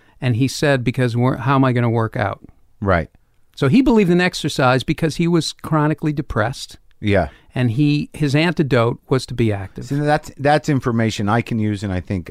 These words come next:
Speaker 2: uh, anyone can use, 'cause I am struggling right now to get back into a, a routine of
Speaker 1: Yes.
Speaker 2: exercise. Like, I ran on Saturday.
Speaker 1: Yes.
Speaker 2: Uh, on Sunday, I ate a pint of ice cream.
Speaker 1: Yes.
Speaker 2: Uh, and I also took liberties with some other foods.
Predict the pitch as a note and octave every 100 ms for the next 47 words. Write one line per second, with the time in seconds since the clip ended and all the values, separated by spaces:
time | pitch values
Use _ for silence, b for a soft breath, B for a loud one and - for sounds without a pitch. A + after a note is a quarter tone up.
0 | - F#2 F2+ G#2 G2 F2 E2 D#2 D#2+ D#2
1 | D2 - F#2+ A#2 C3 A2+ - A#2+ A2 G#2
2 | F#2 F#2 F2 F2 F2 B B B - G2
3 | G2 G#2 G2 G2 G#2 F2 F#2 F#2 F2 E2+
4 | - F2+ F#2 F#2 - A2+ A2+ F#2 D2+ D#3
5 | D3 - - G2+ G2 A2 A2+ A2+ A2+ A#2
6 | A2+ B B F2 F#2 - A#2+ C3 D3 D#3
7 | F3 - C3+ B2+ - - - G#2 G2+ G2+
8 | G2 G2+ - G#2 F#2+ - C3 B2 B2 B2+
9 | G2+ F#2+ F#2 - B2+ B2 A2 C3+ - D#3+
10 | F3+ F3 - C#3 B2 - b b - G#2
11 | G2 G2 G2+ A2 G#2 A#2+ G2 - A2 A2
12 | A2 A#2 A2 G2+ F#2 F#2+ F#2 A2+ C#3 -
13 | C#3+ D3+ D3+ -